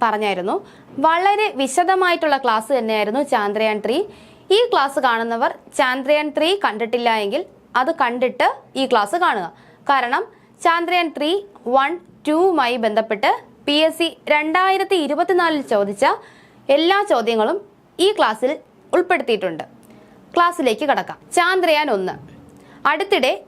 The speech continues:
ചാന്ദ്രയാൻ ഒന്നുമായി ബന്ധപ്പെട്ട ഒരു വ്യക്തി മരണപ്പെട്ടിട്ടുണ്ട്. അതുകൊണ്ട് തന്നെ ചാന്ദ്രയാൻ വണ്ണുമായി ബന്ധപ്പെട്ട അടിസ്ഥാന വസ്തുതകൾ നമുക്ക് നോക്കിപ്പോകാം.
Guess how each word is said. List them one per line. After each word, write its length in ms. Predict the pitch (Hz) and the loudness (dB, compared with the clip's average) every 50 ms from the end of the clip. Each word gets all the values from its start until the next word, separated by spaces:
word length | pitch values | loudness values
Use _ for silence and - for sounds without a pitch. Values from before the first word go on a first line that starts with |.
| - - - - | -20 -16 -2 0
ചാന്ദ്രയാൻ 520 | 320 285 285 302 330 320 349 359 370 359 330 | 2 2 2 0 0 2 2 2 2 2 2
ഒന്നുമായി 440 | 285 285 302 339 427 403 359 311 311 269 | 0 0 2 0 2 2 2 0 0 0
ബന്ധപ്പെട്ട 440 | 269 247 226 233 226 247 233 - - 269 370 453 - - _ _ _ - 240 | -2 -2 -2 -2 -2 -2 -2 -2 -2 -2 -4 -4 -10 -18 _ _ _ 0 0
ഒരു 120 | 277 - 247 | 0 2 0
വ്യക്തി 360 | 254 247 247 247 - _ 349 415 508 - - - - - _ _ 269 | 0 -2 -2 -6 -4 _ 0 0 0 -2 -6 -18 -20 -20 _ _ 0
മരണപ്പെട്ടിട്ടുണ്ട്. 840 | 277 294 320 381 392 - 466 294 226 226 208 214 214 208 208 247 349 440 - - - - - - 269 | 0 2 2 0 -2 0 0 -2 -4 -4 -6 -4 -4 -2 0 0 0 0 -4 -12 -20 -12 -4 -2 -2
അതുകൊണ്ട് 340 | 285 294 381 392 392 320 311 269 | 0 2 0 0 2 2 2 0
തന്നെ 220 | 240 220 233 294 427 - - - - - - | 0 0 -2 -4 -6 -8 -12 -20 -20 -4 -2
ചാന്ദ്രയാൻ 500 | 370 359 359 370 370 370 403 403 403 392 349 311 | 0 2 2 0 0 2 2 2 2 2 2 0
വണ്ണുമായി 480 | 269 269 311 349 415 381 339 302 285 240 | -2 0 0 0 0 2 2 0 0 -2
ബന്ധപ്പെട്ട 400 | 247 233 226 233 226 233 220 202 285 359 415 - - - - - _ - - | -2 0 0 0 0 0 -2 0 -2 -2 -2 -8 -18 -20 -20 -20 _ -2 -2
അടിസ്ഥാന 520 | 330 339 320 403 403 403 440 427 427 415 392 330 | 0 0 0 -2 0 0 0 0 2 0 0 -2
വസ്തുതകൾ 420 | 254 233 - 247 240 240 233 269 359 339 262 | -2 -4 -2 0 0 2 2 2 0 0 -2
നമുക്ക് 300 | 233 220 220 220 302 381 539 - - - 294 | -2 -2 0 0 0 0 0 -4 -8 -2 -2
നോക്കിപ്പോകാം. 520 | 302 302 302 262 - - 170 147 - - | -2 0 -2 -6 -6 -6 -8 -8 -8 -14